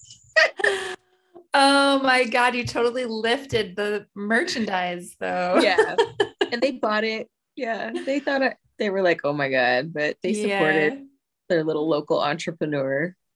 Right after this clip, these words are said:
Speaker 2: I hadn't heard this story about you, so I'm really loving that this <laughs> has come up, and it makes a lot of sense, actually, though, 'cause you have so much earth energy and,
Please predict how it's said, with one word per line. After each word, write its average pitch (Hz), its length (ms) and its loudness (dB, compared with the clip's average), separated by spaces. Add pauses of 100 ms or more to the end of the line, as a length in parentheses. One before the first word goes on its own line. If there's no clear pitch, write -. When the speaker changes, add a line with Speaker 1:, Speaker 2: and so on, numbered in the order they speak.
Speaker 2:
I 220 120 2
hadn't 302 340 -2
heard 202 200 -6
this 202 160 -6
story 165 220 -4
about 160 220 -6
you, 165 160 -6
so 170 300 -6
I'm 180 260 -4
really 165 400 -8 (420)
loving 170 600 -6
that - 200 -8
this 208 220 -6
<laughs> 220 80 0
has 262 200 0
come 180 340 -4
up, 156 360 -4
and 165 340 -12 (220)
it 214 160 -2
makes 277 240 -6
a 311 40 -6
lot 214 180 -2
of 185 60 -6
sense, 156 280 -8
actually, 160 360 -8
though, 160 140 -8
'cause 190 220 -12
you 185 100 -8
have 175 120 -6
so 170 160 -8
much 160 260 -10
earth 170 160 -10
energy 160 560 -8
and, 165 300 -10